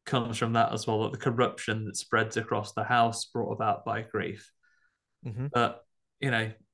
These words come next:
Speaker 1: you're right, it's quite a heavily played thing now, and this is per-,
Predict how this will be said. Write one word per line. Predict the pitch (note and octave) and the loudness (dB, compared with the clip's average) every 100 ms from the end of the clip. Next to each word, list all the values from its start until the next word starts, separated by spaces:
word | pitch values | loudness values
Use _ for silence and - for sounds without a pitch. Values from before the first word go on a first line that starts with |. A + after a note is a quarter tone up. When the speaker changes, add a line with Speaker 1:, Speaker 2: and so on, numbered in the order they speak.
| _ _ _ _ _ | _ _ _ _ _
Speaker 1:
you're | C3 B2+ | -2 2
right, | B2 A#2 - | 6 6 4
it's | G#2+ - | -2 -6
quite | - - B2 C3 - | -10 0 2 4 2
a | B2 | -2
heavily | - A#2+ A#2 A2 | -2 0 0 -2
played | G#2 A2+ G#2+ G2+ | -2 0 0 0
thing | A2 G#2 G2+ | -2 -2 0
now, | F#2+ G#2+ | 0 0
and | A2 | -2
this | A#2 - | -2 -4
is | A2+ | -6
per-, | - A2+ | -4 -4